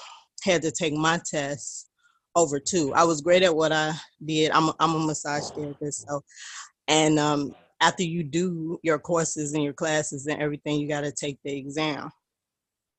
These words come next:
the national exam. So I had to also repeat my test more than once. And it was tough because it, it was, it was pretty hard, but, um,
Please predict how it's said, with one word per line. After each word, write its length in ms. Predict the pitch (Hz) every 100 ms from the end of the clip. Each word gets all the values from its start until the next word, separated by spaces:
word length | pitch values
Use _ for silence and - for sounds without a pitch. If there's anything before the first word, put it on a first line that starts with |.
| _ - - - _
the 80 | 165
national 440 | 151 143 - 175 151
exam. 480 | 143 135 156 147
So 380 | 151 160 147 151 - - _ - -
I 120 | 180
had 320 | 196 165 156 - -
to 140 | 147
also 600 | - 170 160 - 143 139 - _ - _ -
repeat 440 | 160 160 180 170 -
my 220 | 156 160
test 380 | - 143 143 156
more 260 | 156 151
than 240 | 139 143 147
once. 500 | 139 139 - - - _ _ _ - -
And 400 | 165 156 147 147 175 - _ -
it 140 | 180
was 220 | 175 -
tough 400 | - 214 208 165
because 480 | 147 135 151 139 - _ _ _ _ _ -
it, 140 | 165 170
it 60 |
was, 240 | 160 160 -
it 80 | 160
was 200 | 143 - -
pretty 220 | 220 208
hard, 460 | 226 240 175 151 147
but, 220 | 160 156
um, 360 | 156 156 151